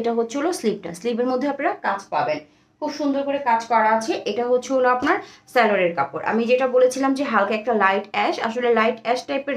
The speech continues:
না। এই যে এখানে যে কালারটা আসতেছে, কালারটা একটা একজ্যাক্ট এটাই। এটা অনেকটা হালকা লাইট একটা মিন্ট কালারও অনেকে বলে, আসলে যে যেই নামে চিনে, কিন্তু কালারটা অনেক সুন্দর। আর এই যে, বা সবুজাব অ্যাশ বলতে পারেন আপনি, হালকা সবুজাব অ্যাশ,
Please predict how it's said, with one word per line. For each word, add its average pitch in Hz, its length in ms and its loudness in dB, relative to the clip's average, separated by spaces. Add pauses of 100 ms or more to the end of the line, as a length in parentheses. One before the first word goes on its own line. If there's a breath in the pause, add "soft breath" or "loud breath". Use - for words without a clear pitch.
না। 285 60 2 (140)
এই 214 80 -2
যে 208 100 -2
এখানে 240 200 -2
যে 240 160 0
কালারটা 214 360 0
আসতেছে, 262 380 -4
কালারটা 196 240 -2
একটা - 240 -8 (180)
একজ্যাক্ট - 520 -10
এটাই। 185 260 2 (400 loud breath)
এটা 220 180 0
অনেকটা 247 280 0
হালকা 156 380 2 (240)
লাইট 339 280 4
একটা 233 220 0 (100)
মিন্ট 254 240 4
কালারও 233 300 4
অনেকে 220 200 2 (100)
বলে, 156 240 6
আসলে 220 220 -2
যে 240 80 4 (100)
যেই 226 180 2
নামে 233 200 0
চিনে, 240 300 -4
কিন্তু 247 200 -8
কালারটা 196 260 -4
অনেক 254 160 -2 (120)
সুন্দর। 311 320 6 (400 loud breath)
আর 165 220 2
এই 220 220 4
যে, - 80 -6 (1120)
বা 190 140 2 (120)
সবুজাব 262 440 4 (100)
অ্যাশ 214 200 0 (120)
বলতে 180 180 -2
পারেন 165 240 0 (100)
আপনি, - 180 -10 (400 loud breath)
হালকা 226 340 4
সবুজাব 202 520 -2
অ্যাশ, 143 220 0